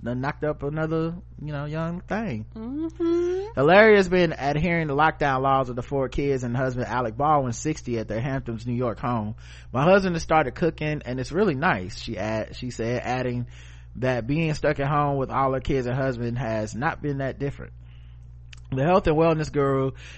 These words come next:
Speaker 1: is a mom to Carmen, six, Raphael, four, Leonardo, three, and Romeo, one.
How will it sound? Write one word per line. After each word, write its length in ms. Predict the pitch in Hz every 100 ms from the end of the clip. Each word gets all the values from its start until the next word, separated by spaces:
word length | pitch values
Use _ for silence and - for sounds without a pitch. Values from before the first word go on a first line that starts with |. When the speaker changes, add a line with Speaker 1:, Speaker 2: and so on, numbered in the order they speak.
| -
Speaker 1:
is 180 | 123 123
a 40 |
mom 520 | 117 131 151 147 147 143
to 100 | 123
Carmen, 500 | 165 165 165 160 165
six, 400 | - 143 143 -
Raphael, 680 | 127 139 143 147 143 143
four, 440 | 139 - 131 131 120
Leonardo, 520 | 123 123 131 135 131
three, 320 | 123 127 127
and 100 | 110
Romeo, 380 | 113 120 120 113
one. 340 | 107 110 104